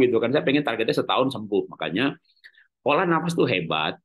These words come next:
bisa menurunkan dua persen tanpa puasa. Nah, supaya lebih hebat lagi, bukan cuma dua persen, bisa turun empat persen,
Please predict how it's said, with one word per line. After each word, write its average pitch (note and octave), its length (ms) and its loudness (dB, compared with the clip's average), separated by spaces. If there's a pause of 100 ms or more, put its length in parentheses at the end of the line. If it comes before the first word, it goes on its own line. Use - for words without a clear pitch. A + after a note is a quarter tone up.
bisa B2 320 0
menurunkan C3+ 480 2
dua G#2+ 240 2
persen A2+ 640 -2
tanpa F2 400 -2
puasa. G2 640 0
Nah, F2+ 240 -2
supaya A2 320 0
lebih A#2+ 320 4
hebat A2+ 160 0
lagi, E3+ 320 4
bukan A2+ 320 -2
cuma A2 240 0
dua A2+ 160 2
persen, D3+ 400 0
bisa A2 160 0
turun A#2+ 240 4
empat A#2+ 240 -2
persen, C#3 400 -2